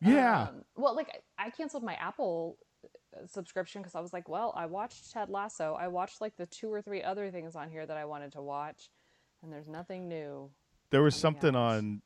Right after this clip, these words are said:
Speaker 1: Last Week Tonight where John Oliver was talking about how no one knows what goes on on Apple, and it was like, "Did you know Octavia Spencer has, like, three
Speaker 2: I
Speaker 1: epi-, three seasons
Speaker 2: I
Speaker 1: of a
Speaker 2: saw
Speaker 1: show?"
Speaker 2: this. I saw this, and I, that was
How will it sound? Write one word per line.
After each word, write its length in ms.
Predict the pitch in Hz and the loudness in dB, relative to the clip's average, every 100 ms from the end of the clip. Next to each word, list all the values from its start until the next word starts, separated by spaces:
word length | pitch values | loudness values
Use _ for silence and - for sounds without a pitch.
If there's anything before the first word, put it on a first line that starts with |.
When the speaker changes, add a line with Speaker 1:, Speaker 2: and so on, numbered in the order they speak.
| _ - | _ -6
Speaker 1:
Last 380 | 113 113 110 - | 4 6 6 4
Week 200 | 120 - | 2 2
Tonight 460 | - 101 95 92 | -4 0 2 0
where 240 | 98 92 90 87 _ | -2 -8 -10 _ _
John 240 | 110 92 | 0 2
Oliver 380 | 92 92 92 90 | 2 0 -2 -2
was 120 | 92 | -4
talking 280 | - 87 92 | -2 -2 -2
about 200 | 85 85 | -2 -2
how 140 | 92 85 | 0 -2
no 240 | 87 87 | 0 -2
one 280 | 85 85 87 - | -2 -4 -6 -6
knows 340 | 85 87 85 | -4 -2 -2
what 140 | 90 82 | -4 -2
goes 240 | 87 85 | -2 -2
on 200 | 85 82 | -2 -4
on 120 | 80 | -4
Apple, 440 | 80 80 - 85 80 | -4 -4 -2 0 0
and 80 | 80 | -2
it 60 | |
was 160 | 82 92 | -4 -2
like, 260 | 87 82 - - - - | 0 -2 -4 -20 -20 -10
"Did 120 | 95 | 0
you 80 | 113 | 6
know 240 | 120 117 | 8 8
Octavia 560 | 107 101 - 107 113 101 | 4 -2 0 2 2 0
Spencer 500 | - 110 107 - 104 | 0 0 0 2 4
has, 260 | 107 98 | 4 4
like, 160 | 110 101 - | 4 2 2
three 320 | 113 110 107 | 6 8 8
Speaker 2:
I 40 | 107 | 6
Speaker 1:
epi-, 180 | - | 6
three 340 | 139 - 175 156 | 2 10 12 12
seasons 440 | - 131 139 151 - | 12 4 6 4 6
Speaker 2:
I 100 | - | 8
Speaker 1:
of 60 | |
a 40 | 139 | 8
Speaker 2:
saw 120 | - | 8
Speaker 1:
show?" 120 | - 139 | 8 8
Speaker 2:
this. 280 | 403 370 - | 6 2 2
I 140 | - 427 - | 2 2 8
saw 220 | 453 440 | 8 10
this, 140 | 415 | 6
and 120 | - 269 247 | 2 -4 -2
I, 100 | 254 - _ - | -6 -6 _ 2
that 240 | 240 285 | 6 6
was 100 | 285 | 6